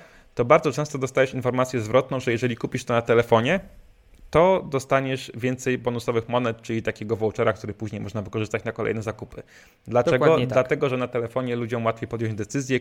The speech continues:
Speaker 1: zrobić dwa kliki, kupić coś i, i po prostu nawet zapomnieć o tym i robić coś tak, powiedzmy, bez większego wniku i na szybko. Moim zdaniem to jest oczywiste, że Allegro dlatego chce nas przekonać do tego, żebyśmy już zawsze przyzwyczaili się do tego,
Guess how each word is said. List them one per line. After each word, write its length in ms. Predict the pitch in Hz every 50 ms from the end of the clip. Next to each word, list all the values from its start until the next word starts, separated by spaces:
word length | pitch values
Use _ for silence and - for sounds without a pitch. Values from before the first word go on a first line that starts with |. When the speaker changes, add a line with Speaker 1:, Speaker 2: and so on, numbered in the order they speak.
| - - -
Speaker 1:
zrobić 340 | 107 104 120 113 117 113 104
dwa 160 | - - 110
kliki, 380 | - - 135 131 131 - 120 -
kupić 440 | - - - - 113 110 - -
coś 280 | - 117 113 113 - - -
i, 580 | 110 107 104 104 104 104 101 104 101 98 - - _ _ -
i 60 | 113 113
po 100 | 120 107
prostu 320 | - 117 - - 120 113
nawet 420 | 113 113 110 113 110 - - - _ _ -
zapomnieć 520 | 110 113 123 123 - 127 113 101 101 - -
o 100 | - 101
tym 280 | - - 113 113 113 -
i 300 | - 107 104 98 101 101 107
robić 360 | 110 113 113 120 110 - -
coś 140 | - 101 -
tak, 200 | - 104 - - - _ _ _ _ _ _
powiedzmy, 340 | - 113 120 113 - - 113
bez 220 | 101 120 127 110 113
większego 400 | 123 117 113 - 123 113 117 107
wniku 320 | 107 127 131 127 - 135 -
i 200 | 117 117 117 113 117 - - - _ _ -
na 120 | 127 120
szybko. 340 | 110 - 120 98 - - -
Moim 220 | 107 113 127 135 127
zdaniem 260 | 117 131 131 131 123
to 80 | 127
jest 160 | 131 123 - 120
oczywiste, 520 | - - - 120 123 131 - - - 117
że 160 | 110 117 110
Allegro 300 | 110 110 117 110 113 117
dlatego 340 | 107 110 104 - 113 113 113
chce 160 | - - -
nas 120 | 107 - -
przekonać 320 | - 113 117 110 107 101
do 80 | 107 101
tego, 200 | - 117 - 104
żebyśmy 360 | 113 107 110 107 - 113 110
już 100 | 110 98
zawsze 260 | 110 120 120 - -
przyzwyczaili 460 | - - 113 110 101 - 110 113 113
się 120 | 107 - 110
do 100 | 104 101
tego, 280 | - 147 139 143 135